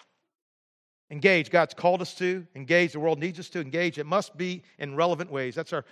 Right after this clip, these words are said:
that's our, actually our fourth core value, right? And, and, and they say two quick statements here. Being relevant is not about the grow of trying to be like the culture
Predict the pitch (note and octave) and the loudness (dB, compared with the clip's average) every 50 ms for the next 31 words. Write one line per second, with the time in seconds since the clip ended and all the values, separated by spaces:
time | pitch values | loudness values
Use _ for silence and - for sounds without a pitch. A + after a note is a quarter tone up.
0 | - _ - F3 F#3 - F3+ E3 D#3 _ - D#3 E3 - - E3 D3 C3 - - | -16 _ -2 -2 0 0 0 -4 -4 _ -2 -4 -4 -2 -2 -6 -6 -6 -6 -6
1 | E3+ D#3+ - - G3 G3 D3 D#3 C#3+ B2+ B2 B2 B2 C#3 D#3+ F3 F#3 F#3 _ _ | -6 -4 -4 -2 -2 0 2 2 2 2 0 -2 -2 0 0 0 -2 -6 _ _
2 | _ _ _ _ _ _ _ _ _ _ _ _ _ _ _ _ _ _ _ _ | _ _ _ _ _ _ _ _ _ _ _ _ _ _ _ _ _ _ _ _
3 | _ _ _ _ _ _ _ _ - F#3+ - - F#3 F3+ F#3+ _ _ _ _ _ | _ _ _ _ _ _ _ _ -8 -6 -2 -2 -2 -2 -2 _ _ _ _ _
4 | _ _ _ - - A3 - A3+ A#3 A3 G3+ G3+ G#3+ A3 G3+ - A3+ G3+ F3+ C#3+ | _ _ _ -10 -8 -2 0 0 0 0 -2 -2 0 0 4 6 6 6 6 2
5 | - - _ _ - - G#3+ - G3+ F3+ - - G#3 G3+ E3 E3 - - D#3+ C#3 | -4 -20 _ _ -2 -2 0 2 2 0 2 2 2 2 0 -4 -6 -4 -4 -4
6 | A2+ - A#3 C4+ B3+ G#3+ F#3 G3+ A3 B3 C4 C4 A3 D#3 D#3+ D3+ C#3+ D#3+ - _ | 2 4 4 4 4 6 8 8 8 10 10 6 4 4 2 0 0 0 -2 _
7 | _ _ _ _ _ _ _ _ _ _ _ _ _ _ _ _ _ _ _ _ | _ _ _ _ _ _ _ _ _ _ _ _ _ _ _ _ _ _ _ _
8 | _ _ _ _ _ _ _ _ - - F#3 - - A3+ A3+ B3+ B3+ A#3 F3+ A3+ | _ _ _ _ _ _ _ _ -2 -2 0 4 6 8 8 8 8 8 8 8
9 | A3+ G#3+ G#3 - G3+ E3 D3+ G3 G#3 G#3+ G3+ F3+ - - - G#3 G3 G3 F3+ D#3 | 8 8 8 2 0 2 6 6 8 8 8 6 2 2 4 4 6 4 4 2
10 | D#3 D3+ C#3+ D3+ D#3 E3 G#3 A#3 - - C4 B3 - - - E3+ D#3 C#3+ - - | 0 0 2 4 8 8 8 6 6 -2 -6 -6 -4 -2 2 2 2 2 0 -4
11 | D3 C#3+ D3+ C#3+ | -4 -4 -4 -4